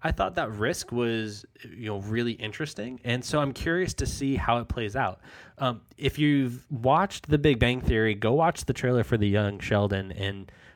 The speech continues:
just see what you think. I, it's, I don't know. I was intrigued by it, and so that's why I'm looking forward to it. The last one that I'm looking forward to, and I've actually, um,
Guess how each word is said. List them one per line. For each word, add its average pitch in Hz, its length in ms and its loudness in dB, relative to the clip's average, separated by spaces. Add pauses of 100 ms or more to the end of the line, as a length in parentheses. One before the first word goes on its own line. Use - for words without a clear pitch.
(140)
just 160 400 0
see 156 480 -4
what 127 540 -2
you 113 140 0
think. - 540 -10
I, 104 140 -6
it's, 101 540 -12 (300)
I 120 200 0
don't 123 140 0
know. 87 180 -6 (100)
I 156 180 4
was 165 200 4
intrigued 120 420 -2
by 85 220 -4
it, 82 100 -10
and 101 140 -14
so 113 160 0
that's 107 240 4
why 101 100 2
I'm 98 140 -4
looking 95 260 -10
forward 90 380 -14
to - 140 -20
it. - 120 -20 (520)
The 139 100 0
last 156 360 2
one 147 200 2
that 127 120 4
I'm 117 200 2
looking 110 260 0
forward 107 360 2
to, 107 320 0
and 107 120 -2
I've 113 160 4
actually, 143 460 2 (300)
um, 110 360 0